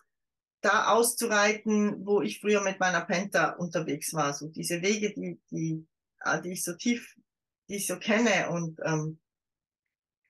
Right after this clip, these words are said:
und also jetzt zum Beispiel, wie, wie wird sich das anfühlen, ja, wenn ich dann mit diesem Pferd da unterwegs bin? Ähm, also wirklich da Bilder sich zu machen, Vorstellungen, das ist nicht einfach Utopie, sondern das ist etwas, was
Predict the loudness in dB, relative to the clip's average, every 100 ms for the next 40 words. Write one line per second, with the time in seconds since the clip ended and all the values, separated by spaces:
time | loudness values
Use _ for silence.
0 | _ _ _ _ _ _ _ 0 0 0
1 | -2 2 4 2 2 2 2 2 0 -2
2 | -4 -4 0 2 4 2 2 -2 -2 0
3 | 0 0 -4 -2 -2 0 0 -2 -4 -6
4 | -4 -4 -4 -4 -4 -4 0 0 2 0
5 | 0 -2 -2 -2 -2 -2 -8 -4 -4 -6
6 | -10 _ _ _ _ _ _ -2 2 2
7 | 0 -2 -4 -10 _ _ _ _ _ _
8 | _ _ -20 _ _ _ _ _ _ _
9 | -4 -2 0 -2 -2 0 0 0 0 4
10 | 6 6 4 2 0 -6 -6 -4 0 0
11 | 0 -6 -8 0 2 2 0 0 2 0
12 | -2 -4 -8 -4 -2 0 -2 -2 -4 -4
13 | -4 -6 -6 -2 -4 -2 2 4 4 4
14 | 2 2 0 -4 -6 -6 -6 -2 -2 0
15 | -2 -4